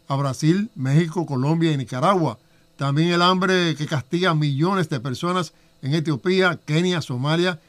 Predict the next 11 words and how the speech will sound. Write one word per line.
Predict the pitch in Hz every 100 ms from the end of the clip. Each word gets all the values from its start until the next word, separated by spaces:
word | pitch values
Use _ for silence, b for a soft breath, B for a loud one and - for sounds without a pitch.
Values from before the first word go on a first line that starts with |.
| b b
y | 180
Sudán. | 165 165 143 113 - _ _ b b b b
Igualmente | 165 220 220 233 180 185
las | 214
inundaciones | 190 175 156 131 190 196 -
por | 151
intensas | 143 120 175 160 135
lluvias | 156 190 147 135 - b b b
en | 131 156
Argentina, | 165 151 127 170 190 196
Uruguay | 156 131 123 160 180 214